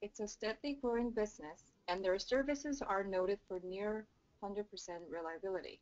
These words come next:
For less than nine dollars a month, they deliver hot meals to workers on a bicycle and a train.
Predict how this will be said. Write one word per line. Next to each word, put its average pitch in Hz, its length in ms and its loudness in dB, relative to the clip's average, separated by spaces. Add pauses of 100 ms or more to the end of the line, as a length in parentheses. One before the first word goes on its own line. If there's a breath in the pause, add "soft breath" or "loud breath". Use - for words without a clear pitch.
(580)
For 233 80 -2
less 254 320 6
than 302 140 10
nine 247 200 8
dollars 226 400 10
a 254 60 8
month, 214 320 6 (260)
they 208 140 6
deliver 208 380 6
hot 214 240 6
meals 202 340 0
to 208 80 4
workers 190 500 0 (140)
on 180 100 -2
a 180 180 -2
bicycle 208 600 4
and 185 140 -4
a 185 60 -2
train. 180 320 -4